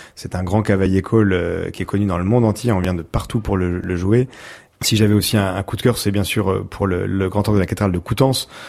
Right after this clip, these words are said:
puisque c'est là qu'à l'âge de onze ans, j'ai, j'ai commencé à jouer cet instru-, cet instrument.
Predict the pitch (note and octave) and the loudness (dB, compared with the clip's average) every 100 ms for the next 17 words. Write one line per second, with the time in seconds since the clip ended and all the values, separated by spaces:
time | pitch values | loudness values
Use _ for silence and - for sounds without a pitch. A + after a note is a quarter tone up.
0 | - - F2+ - G2 G#2 G2+ A2 - G2 | -20 -12 -8 -6 -2 2 4 2 0 -4
1 | - E2+ F#2 F2+ F#2+ F2 F#2 G#2 G#2+ A2+ | -4 -2 -2 -2 -2 0 2 2 4 4
2 | F#2 E2+ F2+ F2 G2+ - F#2+ F#2 G2 G2+ | 2 0 -2 -2 -2 0 2 4 2 0
3 | F2+ - - - - F#2+ F#2 - A2 | -4 -6 -10 -8 -6 -2 -2 2 2